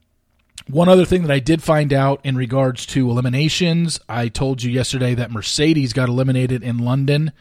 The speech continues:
because, now, I don't know if she got eliminated because she had food poisoning. I know she got food poisoning in London. Maybe that led to her dismissal, maybe not. I don't know.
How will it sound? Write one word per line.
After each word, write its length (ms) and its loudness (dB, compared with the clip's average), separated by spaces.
because, 840 -2
now, 200 -8
I 80 2
don't 100 2
know 80 4
if 80 0
she 100 -6
got 160 4
eliminated 380 0
because 420 -2
she 140 0
had 160 -4
food 160 -2
poisoning. 540 -6
I 100 -4
know 180 -2
she 140 -6
got 160 -4
food 180 -2
poisoning 520 -6
in 220 0
London. 540 -8
Maybe 300 2
that 160 0
led 180 0
to 80 4
her 100 2
dismissal, 640 -2
maybe 320 -2
not. 300 -4
I 100 -6
don't 120 -4
know. 240 -8